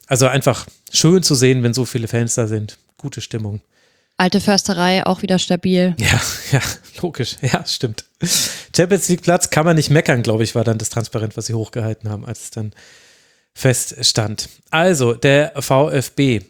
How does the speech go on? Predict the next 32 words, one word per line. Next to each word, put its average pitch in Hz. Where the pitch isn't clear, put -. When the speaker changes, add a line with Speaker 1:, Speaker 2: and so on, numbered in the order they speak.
Speaker 1:
Wo 185
haben 208
wir 196
den 170
V 170
F 170
B 156
hingetippt? 156
Ich -
hab -
die 247
gar 277
nicht 202
auf 156
sechzehn 143
getippt, -
das -
gibt's 156
ja 123
nicht, 101
ist -
ja 120
lustig, 117
weil 110
ich -
hab -
die 117
ganze 143
Zeit, 147
hm, 113
s-, -
hm. 110